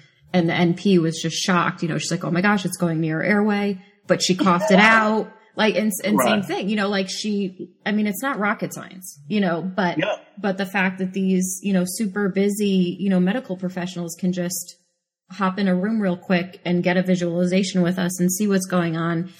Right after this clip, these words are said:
Speaker 1: and have everything kind of all of a sudden make sense. You
Speaker 2: Right.
Speaker 1: know, so.
Speaker 2: Right. Yeah. No, it's, it's, that, that is, that is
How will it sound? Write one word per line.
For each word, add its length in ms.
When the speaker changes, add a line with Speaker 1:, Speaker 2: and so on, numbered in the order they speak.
Speaker 1:
and 140
have 220
everything 380
kind 220
of 60
all 180
of 100
a 60
sudden 300
make 200
sense. 560
You 80
Speaker 2:
Right. 120
Speaker 1:
know, 80
so. 220
Speaker 2:
Right. 260
Yeah. 280
No, 260
it's, 360
it's, 440
that, 300
that 180
is, 320
that 260
is 560